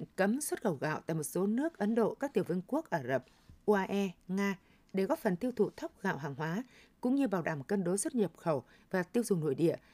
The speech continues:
đảm bảo mục tiêu an ninh lương thực quốc gia. Bộ Công Thương đề nghị Hiệp hội Lương thực Việt Nam và thương nhân kinh doanh xuất khẩu gạo theo sát tình hình thị trường thương mại toàn cầu. Báo cáo Bộ Công Thương, Bộ Nông nghiệp Phát triển Nông thôn,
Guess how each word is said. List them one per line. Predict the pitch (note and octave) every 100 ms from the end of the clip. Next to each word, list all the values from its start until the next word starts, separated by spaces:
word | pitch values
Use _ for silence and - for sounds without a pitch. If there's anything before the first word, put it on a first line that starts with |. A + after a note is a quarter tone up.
| -
đảm | F3+ F3
bảo | D#3+
mục | D#3 -
tiêu | A3+
an | G#3+
ninh | G#3 F#3+
lương | G3+
thực | F#3 -
quốc | B3
gia. | - F#3+ F3 _ _ _ _ -
Bộ | G3
Công | - B3
Thương | C4
đề | G3+ E3+
nghị | E3+ D#3+
Hiệp | E3
hội | E3+
Lương | A3
thực | G#3+ E3+
Việt | E3 F3
Nam | G3+ G3+ - - -
và | E3 F3+
thương | A#3+ A#3
nhân | A#3 G#3+
kinh | A3+ G#3+
doanh | A3 G#3+
xuất | D#4 -
khẩu | F3
gạo | B2+ D#3 - - - -
theo | C4
sát | - E4+ -
tình | F3+
hình | D#3+ D#3+ C#3
thị | -
trường | - E3+
thương | C#3+ A3
mại | G#3
toàn | - D#3+
cầu. | E3 D#3+ C#3+ - - - -
Báo | G#3
cáo | G#3+ G3+ C4
Bộ | C4+
Công | - G3+
Thương, | G#3 G3+ F3+ _ _ -
Bộ | F#3 F#3
Nông |
nghiệp | A3+ F#3
Phát | C#4
triển | G3+ C#3+
Nông | F3+
thôn, | F3+ G#3+